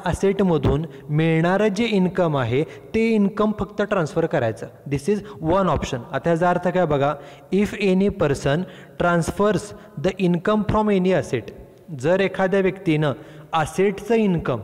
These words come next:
ॲसेटमधून मिळणारं income transfer केलं without transfer of asset, त्यानं ॲसेट स्वतःच्याच नावावरती ठेवलेली आहे, ॲसेट दुसऱ्या व्यक्तीच्या नावावरती केलेली नाही, फक्त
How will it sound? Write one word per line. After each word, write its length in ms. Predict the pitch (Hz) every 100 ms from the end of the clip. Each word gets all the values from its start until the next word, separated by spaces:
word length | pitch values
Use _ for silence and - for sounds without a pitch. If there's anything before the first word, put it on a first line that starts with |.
| - - - -
ॲसेटमधून 720 | 143 127 185 190 190 180 196 208
मिळणारं 400 | 185 175 180 190
income 440 | 190 160 - 190 202
transfer 420 | 180 165 - 165 165
केलं 300 | 147 127 151 165 - - 143
without 520 | 160 156 185 220 220 214
transfer 420 | 196 170 - 196 196
of 100 | 185
asset, 200 | 139 127 107 - - - -
त्यानं 260 | 160 202 202 - -
ॲसेट 380 | 147 139 196 208
स्वतःच्याच 540 | - 190 208 202 226 220
नावावरती 560 | 220 208 208 202 208
ठेवलेली 420 | 202 196 185 175 120
आहे, 300 | - - -
ॲसेट 340 | 143 - 185 175
दुसऱ्या 340 | 180 180 185
व्यक्तीच्या 440 | 196 196 196 196
नावावरती 540 | 190 180 185 185 185 202
केलेली 480 | 196 175 170 175 190
नाही, 400 | 185 170 151 135 - - 165
फक्त 240 | 156